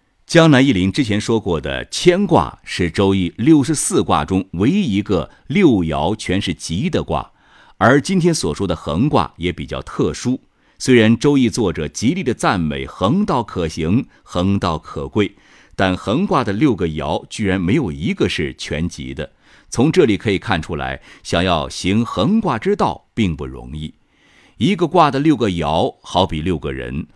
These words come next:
从最底下的初爻到最上面的上爻，每个人的处事方法不一样，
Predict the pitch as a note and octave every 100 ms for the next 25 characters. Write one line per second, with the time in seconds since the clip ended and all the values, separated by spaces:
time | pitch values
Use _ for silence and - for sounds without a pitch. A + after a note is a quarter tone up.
0 | _ - G#2 A#2+ C3+ F#3+ F3 B2 D#2+ E2+
1 | F2 D2 - E3 C#3 D2+ C2+ F2+ - -
2 | F#2 D#2 - B2+ - F#3+ A#2+ F2+ D#2+ D#2
3 | - A3 D#3 D#2+ C2+ B1 C2 E2+ _ _
4 | _ - F#2 G2 D3+ G#2+ G#2 - C#2 -
5 | D2+ C#3 D3+ A2+ C2+ - F3 F3+ F#3 A2